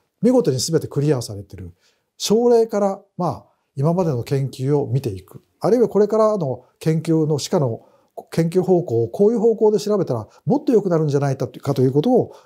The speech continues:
感じました。それは体、から、噛んだら体が良くなるだけじゃなくて、実は脳が良くなる。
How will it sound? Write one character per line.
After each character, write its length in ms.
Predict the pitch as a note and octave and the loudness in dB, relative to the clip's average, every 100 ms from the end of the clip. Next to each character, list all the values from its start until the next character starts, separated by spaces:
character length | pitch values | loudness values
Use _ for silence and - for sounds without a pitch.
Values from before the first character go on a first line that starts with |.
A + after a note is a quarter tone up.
| - | -6
感 140 | B2+ | -6
じ 100 | G2+ | -6
ま 80 | G2 | -10
し 80 | - | -14
た。 80 | _ _ | _ _
そ 140 | - | 0
れ 60 | A#3 | 2
は 120 | C4 | 2
体、 380 | A#3+ G#3 G3+ G3+ - _ _ - | 0 -2 0 -2 -6 _ _ -18
か 140 | - G2+ | -8 -8
ら、 60 | |
噛 180 | - - | -6 -4
ん 100 | F#3+ | -2
だ 80 | F3 | -2
ら 80 | F3+ | -2
体 340 | F3+ E3 E3 | -2 -2 0
が 80 | D#3+ | 0
良 120 | D#3+ | 0
く 100 | D#3+ | -2
な 80 | C#3+ | -4
る 80 | C3 | -4
だ 100 | C3 | -4
け 40 | |
じ 80 | B2 | -6
ゃ 40 | B2+ | -6
な 60 | |
く 40 | A#2+ | -8
て、 80 | |
実 280 | A2+ D3 - | -6 -4 0
は 200 | A3 B2 _ _ _ | -2 -2 _ _ _
脳 240 | C#3 C4+ C4 | 0 0 0
が 120 | B2+ | -2
良 140 | A#2 | -4
く 100 | - | -10
な 100 | |
る。 60 | G#2 | -18